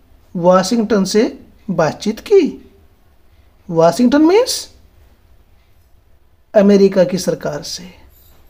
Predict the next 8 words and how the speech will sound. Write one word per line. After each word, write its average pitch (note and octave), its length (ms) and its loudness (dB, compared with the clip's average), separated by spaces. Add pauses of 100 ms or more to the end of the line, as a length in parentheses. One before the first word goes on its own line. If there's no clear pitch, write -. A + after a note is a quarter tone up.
(300)
कौन B3 200 4
है? A#4 260 -2 (720)
बाइडेन D#3 420 0
से। C#3+ 320 -14 (1040)
तो F#4 60 -6
इस F4+ 120 0
प्रकार D#4 440 0
से F4 580 -4